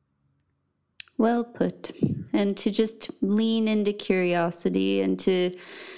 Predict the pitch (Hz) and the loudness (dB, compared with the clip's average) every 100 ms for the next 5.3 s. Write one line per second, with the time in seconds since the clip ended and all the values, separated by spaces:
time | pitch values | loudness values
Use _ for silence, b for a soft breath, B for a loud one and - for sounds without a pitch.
0 | B _ - 202 202 - 208 196 196 - | B _ 4 4 2 2 2 2 0 0
1 | 190 - - 190 190 185 - 185 180 180 | 0 0 0 2 2 0 0 2 0 0
2 | 185 175 180 180 - - 180 185 180 - | 2 2 0 -4 -4 0 2 0 -2 -2
3 | - - 185 180 180 180 180 208 202 - | -2 0 2 2 2 2 0 0 -4 -8
4 | - - 190 185 185 - - 98 95 95 | -14 0 2 4 0 0 0 2 2 -2
5 | 92 - - | -4 -12 -20